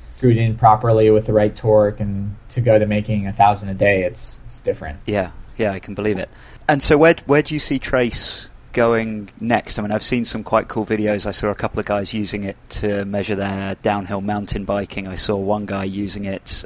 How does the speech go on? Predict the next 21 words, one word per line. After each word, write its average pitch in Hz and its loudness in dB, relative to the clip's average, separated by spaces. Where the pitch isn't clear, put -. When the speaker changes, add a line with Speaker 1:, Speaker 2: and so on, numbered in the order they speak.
Speaker 2:
to 101 0
auto-edit 101 0
his 98 -4
footage - -4
of 95 -8
his 92 -8
paragliding. 98 -2
That 95 -10
was - -8
very 98 -2
cool. 101 -2
Where 113 2
do 139 -2
you 131 -2
guys 123 0
see 123 -4
Trace 117 -2
going 110 0
next? - -8
Speaker 1:
Yeah, 160 8
so 131 6